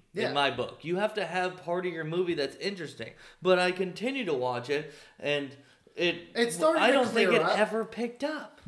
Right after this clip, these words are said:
Speaker 1: It started, well, I mean, I don't say, I wouldn't say it picked up. It's, it's definitely a slow movie throughout the whole thing.
Speaker 2: Yeah.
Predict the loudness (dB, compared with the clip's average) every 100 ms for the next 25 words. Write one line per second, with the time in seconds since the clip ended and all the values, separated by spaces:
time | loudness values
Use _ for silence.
0 | -6 -6 0 0 0 -2 -2 -2 -2 -2
1 | -2 -2 -6 -4 -2 0 -2 -4 -2 -2
2 | -4 -4 -4 -4 -4 -2 -2 -2 -4 -6
3 | -8 -8 -6 -4 -4 -4 -4 -2 -4 -6
4 | -8 -8 -4 -2 -2 -4 -8 -6 -6 -8
5 | -10 -8 -6 -6 -8 -8 -8 -6 -8 -8
6 | 0